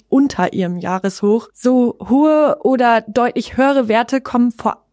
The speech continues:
allem aber eigentlich immer nur im Umfeld von großen Korrekturen, wie wir sie zweitausendacht,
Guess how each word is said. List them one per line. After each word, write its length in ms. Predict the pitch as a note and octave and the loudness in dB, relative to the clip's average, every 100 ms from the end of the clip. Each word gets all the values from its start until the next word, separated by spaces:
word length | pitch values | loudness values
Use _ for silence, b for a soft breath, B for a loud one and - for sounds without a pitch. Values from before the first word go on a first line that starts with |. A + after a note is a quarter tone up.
| _ | _
allem 400 | - A#3 C#4+ D4+ | -2 0 2 0
aber 480 | - A#3 A#3+ A#3 - | 0 0 2 0 0
eigentlich 420 | A3 A#3 A#3 A3 | 0 -2 -2 -4
immer 180 | A#3 A3+ | 0 2
nur 200 | A3 A3+ | 4 2
im 120 | A3+ | 2
Umfeld 400 | - A#3 - A3 | 0 0 0 -4
von 160 | - G#3 | -2 -4
großen 300 | G3+ A3 A3+ | -2 -2 -4
Korrekturen, 640 | - G3+ F#3+ - C#4+ C#4+ C#4 B B B - | -4 -4 -4 0 2 2 -2 B B B -2
wie 200 | A#3+ G#3+ | 0 2
wir 160 | A3+ | 2
sie 240 | G#3 G#3+ G#3 | 2 0 -2
zweitausendacht, 840 | - G3 G3+ G3 - G#3+ A#3 - | -2 -2 -2 -2 -2 0 -2 -6